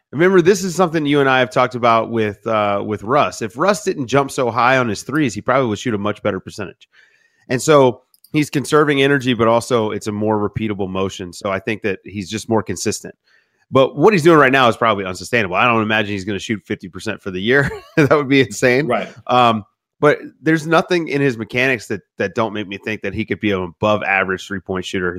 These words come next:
Speaker 1: thirty-eight percent, something like that. If he can shoot thirty-eight percent, Aaron Gordon's a max player. And you and I,
Speaker 2: Yeah.
Speaker 1: you and I have talked
Speaker 2: Okay.
Speaker 1: about it. His athleticism's off the charts. Now they're playing him in, in the right position. He's pushing the ball. Like, he's actually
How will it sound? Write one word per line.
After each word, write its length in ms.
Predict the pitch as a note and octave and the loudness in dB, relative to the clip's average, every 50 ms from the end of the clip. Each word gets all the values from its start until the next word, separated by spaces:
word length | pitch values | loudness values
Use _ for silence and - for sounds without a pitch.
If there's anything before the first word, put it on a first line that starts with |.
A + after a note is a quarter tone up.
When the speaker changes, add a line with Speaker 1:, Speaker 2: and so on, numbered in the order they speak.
| - - | -4 -2
Speaker 1:
thirty-eight 480 | G#2 F#2+ F#2 F#2 F#2 F#2 F#2 F2+ - | -2 0 0 -2 -2 -4 -4 -6 -8
percent, 420 | _ F#2 - - G#2+ F#2+ F#2 - - | _ -12 -8 -6 -4 -4 -4 -6 -8
something 220 | G2+ F2+ F2+ F2 | -12 -10 -8 -8
like 120 | F2 - | -2 0
that. 180 | - B2 A#2 G2+ | 2 2 2 2
If 60 | - | 0
he 80 | C#3+ D#3+ | 0 -2
can 140 | - G#3+ F3+ | -2 -2 -2
shoot 200 | - F3+ D3 - | 0 0 2 4
thirty-eight 340 | C3 B2 A#2+ A#2 A2 G#2+ | 4 6 6 6 6 4
percent, 380 | - G2 - - C3 C3+ A#2+ - - - - - _ _ _ _ _ _ _ _ - | 2 -2 0 2 4 2 2 0 -4 -14 -20 -20 _ _ _ _ _ _ _ _ 0
Aaron 180 | B2 C3 B2+ G#2+ | 2 2 4 6
Gordon's 280 | A2 C3 B2+ A#2+ F#2 | 6 4 4 4 2
a 40 | F#2 | -2
max 240 | F#2+ G#2 G2+ G2 - | -2 -2 -2 -2 -2
player. 320 | - - G#2+ G2 E2 - _ _ _ _ _ _ _ _ _ _ _ _ _ - | -2 -2 -2 -2 -2 -6 _ _ _ _ _ _ _ _ _ _ _ _ _ -4
And 80 | B2 B2+ | 0 4
you 180 | C3 D#3 E3 | 6 6 8
and 60 | F3 | 8
I, 100 | D#3 D3+ | 6 6
Speaker 2:
Yeah. 140 | C#3+ B2+ A#2+ | 4 4 4
Speaker 1:
you 80 | C3 D3+ | 2 2
and 80 | D#3+ | 2
I 40 | D3+ | 2
have 100 | C3 - | 2 2
talked 200 | - B2 B2+ A#2+ | 2 2 0 0
Speaker 2:
Okay. 40 | A#2+ | -2
Speaker 1:
about 160 | - G2 F#2+ | -6 -6 -4
it. 60 | G2+ | -4
His 120 | A#2+ C#3 C#3+ | -2 0 2
athleticism's 760 | D3 C3+ C3 C3 B2 A#2+ C3+ C3+ - B2+ G2+ G2+ G2 E2+ G#2+ | 2 0 0 0 -2 -2 -2 -4 -8 -10 -10 -10 -6 -2 0
off 180 | G#2+ G#2+ - | 0 0 -2
the 80 | - F#2 | -6 -6
charts. 400 | - A2+ G#2+ G#2 G#2 - - - - - _ _ _ - | -4 -2 -2 -2 -2 -4 -10 -18 -20 -20 _ _ _ -2
Now 160 | A#2 B2 C3 | 2 2 4
they're 100 | B2+ B2 | 4 2
playing 380 | A2+ - - A#2 A#2 A#2+ A#2+ B2 | 0 -2 -4 -4 -4 -2 -2 -2
him 160 | A#2+ A2+ A2 | -2 -2 -2
in, 180 | G#2 G2+ G2+ G2+ - | -4 -4 -6 -6 -8
in 120 | G#2 G#2 | -10 -10
the 80 | G2+ F#2 | -8 -4
right 240 | F#2+ A2 A2 G#2+ - | -2 -2 -2 -2 -4
position. 540 | - G2 F2+ A2 G#2+ G2+ - A2 G2+ G2+ - _ _ _ _ | -8 -8 -6 -6 -6 -4 -6 -8 -10 -10 -12 _ _ _ _
He's 160 | _ - G#2 - | _ -10 -10 -6
pushing 400 | - - B2+ B2+ - - C3+ B2 | -2 0 0 0 0 0 -2 -2
the 80 | A#2+ | -2
ball. 440 | G#2 F2+ A2 G#2 G#2 G#2 G#2+ G#2+ G#2 | 0 2 2 4 4 6 4 4 2
Like, 180 | G2+ G2+ - - | 2 -2 -2 -2
he's 160 | D#3 F3 F#3 | 0 2 2
actually 480 | F3 D#3 D3 - C3+ A#2+ A2 F#2+ - | 2 2 2 0 0 0 0 -2 -6